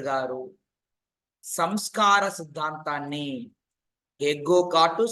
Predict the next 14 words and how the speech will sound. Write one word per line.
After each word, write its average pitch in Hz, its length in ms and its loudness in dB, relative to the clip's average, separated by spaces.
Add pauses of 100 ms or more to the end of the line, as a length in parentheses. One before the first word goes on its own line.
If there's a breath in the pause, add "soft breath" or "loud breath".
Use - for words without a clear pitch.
సెన్నాట్. 135 520 -4 (960)
అంటే 135 300 -2 (800)
వ-, 139 120 -2 (220)
ఏకి 156 280 -2 (120)
వన్, 143 200 -4 (420)
బికి 143 320 -2 (120)
టూ, 147 120 -4 (380)
సికి 147 360 -4 (120)
త్రీ, 147 180 -4 (280)
డికి 139 380 -4
ఫోర్. - 260 -16 (640)
థర్డ్ 175 320 2 (140)
ఆప్షన్ 135 420 -6
కావడం 131 340 -4